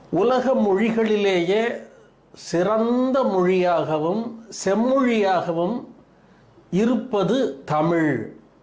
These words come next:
என்று சொல்வதற்கான முக்கியமான காரணிகளிலே ஒன்று,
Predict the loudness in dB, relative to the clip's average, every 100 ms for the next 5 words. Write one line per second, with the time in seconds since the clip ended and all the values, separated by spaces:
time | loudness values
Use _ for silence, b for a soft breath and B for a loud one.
0 | -4 0 2 0 -2 0 0 2 0 0
1 | -2 -2 0 0 0 -2 -6 b b b
2 | b b _ -4 -2 -2 0 0 2 2
3 | 2 2 2 0 -2 0 0 0 0 0
4 | 0 0 0 0 0 0 -2 0 0 0
5 | -2 -4